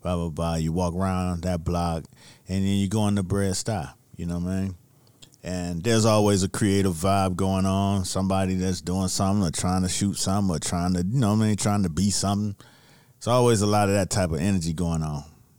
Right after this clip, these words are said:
And so now that it's not there, rest in peace, Lloyd, and and there's a bench that sits out there, it's kinda like you almost, um, halfway mourning the fact that that energy doesn't exist anymore,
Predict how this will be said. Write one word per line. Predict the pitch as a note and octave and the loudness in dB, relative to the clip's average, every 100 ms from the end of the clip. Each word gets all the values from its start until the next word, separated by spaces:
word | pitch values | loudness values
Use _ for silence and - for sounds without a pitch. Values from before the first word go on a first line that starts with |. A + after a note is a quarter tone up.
| - | -10
And | F2 F2+ | -6 -2
so | G#2+ F2+ F2 E2+ - _ _ _ _ _ _ _ - _ | 0 0 -2 -6 -18 _ _ _ _ _ _ _ -20 _
now | - G2 B2 | -4 2 2
that | A#2 | 2
it's | G#2+ G2 | 0 -2
not | G#2+ F#2 D#2 - | 0 -2 -2 0
there, | A#2+ G#2+ G2 G#2 F2+ - - | 2 2 2 -2 -6 -20 -4
rest | G2 - | -4 -2
in | E2 | -4
peace, | - F#2+ - | -2 -2 -2
Lloyd, | F#2 E2+ F2 G2+ _ - _ _ _ - | -2 -2 -4 -6 _ -20 _ _ _ -8
and | F#2+ F2+ F2 E2+ E2 F2 F2 - _ _ _ _ _ _ - _ | -4 -4 -4 -6 -8 -12 -16 -20 _ _ _ _ _ _ -20 _
and | - F2+ F2 | -4 -2 2
there's | F#2+ F#2 E2+ | 2 2 2
a | E2+ | 0
bench | D#2 D2+ B2 A2 - | 0 2 2 2 -4
that | - F2 | -2 -2
sits | E2+ G#2 F2 - | -2 -2 -2 0
out | A#2+ A2+ | 0 0
there, | - F2 | 0 -2
it's | - | -2
kinda | - B2+ G#2 | 0 0 2
like | G2+ F#2 | 2 2
you | F#2+ | 0
almost, | G#2 A2 G#2 G2+ F#2 E2+ - - - - - - - | 2 2 2 2 0 -2 -8 -16 -20 -20 -20 -20 -10
um, | F#2+ F#2 F2 E2+ D#2 D#2+ - _ - - | -2 0 0 -2 -4 -8 -14 _ -20 -2
halfway | A#2+ B2 G#2+ A2+ G#2 | 4 4 4 4 4
mourning | F#2+ G2+ A#2 A#2 G#2 | 4 4 4 4 2
the | G2 | 0
fact | - A2+ G2 | 0 2 2
that | F#2 F2 | -2 0
that | G2 | 2
energy | F#2+ G#2+ G2 G2+ G2 | 2 2 0 0 -2
doesn't | F2 F#2+ F#2 F#2+ | -2 -2 0 0
exist | F#2 F2+ G#2+ G#2 | 0 0 -2 0
anymore, | A2 G#2+ G#2+ G#2+ G#2+ | 0 2 2 2 0